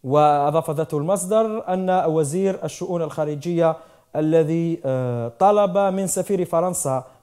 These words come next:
بالجزائر نقل هذا الاحتجاج إلى أعلى السلطات في بلده، آه، تأسف لكون هذه القناة، آه، تصر على تشويه صورة الجزائر في الوقت الذي يجب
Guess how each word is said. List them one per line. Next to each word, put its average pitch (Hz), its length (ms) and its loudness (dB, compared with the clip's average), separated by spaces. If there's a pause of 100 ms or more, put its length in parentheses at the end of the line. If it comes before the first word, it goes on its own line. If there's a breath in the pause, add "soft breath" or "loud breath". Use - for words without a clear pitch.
بالجزائر 143 640 0
نقل 180 320 -2
هذا 175 760 2
الاحتجاج 160 720 0 (360 soft breath)
إلى 165 220 6
أعلى 165 320 4
السلطات 160 600 0
في 196 160 -2
بلده، 143 460 4 (440 soft breath)
آه، 110 760 -2
تأسف 180 540 -2
لكون 165 320 -2
هذه 165 260 0
القناة، 165 460 0 (600 soft breath)
آه، 90 160 -8
تصر 220 640 2
على 196 260 4
تشويه 202 520 0
صورة 220 480 4
الجزائر 170 640 2
في 160 120 -6
الوقت 165 340 0
الذي 151 260 -4
يجب 170 480 0